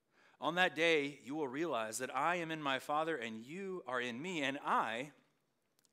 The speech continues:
am in you. Whoever has my commands and keeps them is the one who loves me. The one who loves me will be loved by my Father, and I too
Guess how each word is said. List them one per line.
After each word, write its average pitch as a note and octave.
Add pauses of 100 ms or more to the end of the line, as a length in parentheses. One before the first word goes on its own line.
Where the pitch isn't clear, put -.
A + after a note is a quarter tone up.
am A#2+
in D#3
you. D#3+ (1400)
Whoever F#3
has E3+
my D#3
commands C#3
and G#2+
keeps -
them G2 (680)
is A#2+
the A#2+
one B2+
who B2
loves G#2+
me. F2+ (920)
The C3
one E3+
who F3+
loves D#3+
me B2 (300)
will D3+
be D3+
loved C#3
by C#3
my C3+
Father, C#3+
and B2+
I E3+
too A#2